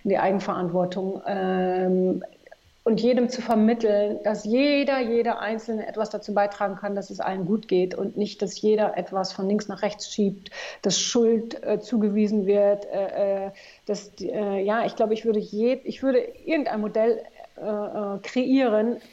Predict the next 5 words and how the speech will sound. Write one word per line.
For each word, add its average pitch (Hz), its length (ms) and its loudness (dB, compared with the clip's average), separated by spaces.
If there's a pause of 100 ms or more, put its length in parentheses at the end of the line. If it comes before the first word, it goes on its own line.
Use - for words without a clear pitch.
(180)
so 220 140 2
dass 208 280 -6
jeder 254 600 0
weiß, 226 380 0 (100)
was, 262 460 -6